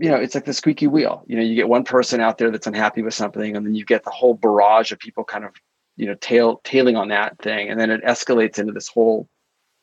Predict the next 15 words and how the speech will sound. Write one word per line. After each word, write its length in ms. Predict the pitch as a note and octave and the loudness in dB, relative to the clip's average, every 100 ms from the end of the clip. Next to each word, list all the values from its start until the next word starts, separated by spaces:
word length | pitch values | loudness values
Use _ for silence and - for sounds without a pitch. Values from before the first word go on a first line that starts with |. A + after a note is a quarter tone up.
| _ | _
shit 320 | - - D3+ | -8 0 0
show 480 | D3+ - - - D3 - - | 0 -4 -2 -2 -4 -6 -16
<laughs> 160 | - - | -18 -4
of, 340 | - G#2+ A#2 A2+ | 2 4 4 0
you 120 | A2+ | -2
know, 60 | A2+ | -2
complaints 520 | - A2+ C3 C3+ C3+ | -2 -2 0 0 0
against 240 | A2+ A2 | -6 -6
something. 500 | - G2 - - - - _ _ _ - | -6 -6 -6 -8 -10 -18 _ _ _ 2
And 220 | B2+ B2+ | 4 6
most 300 | C#3+ F3+ - | 6 6 2
of 80 | C#3 | 0
the 80 | A#2+ | 0
time, 640 | - A2 G#2+ A2 A2 G2+ _ _ _ | -2 -4 -4 -8 -10 -14 _ _ _
there's, 640 | - A2 A#2 A2+ A2 G#2 | -6 2 4 4 2 -2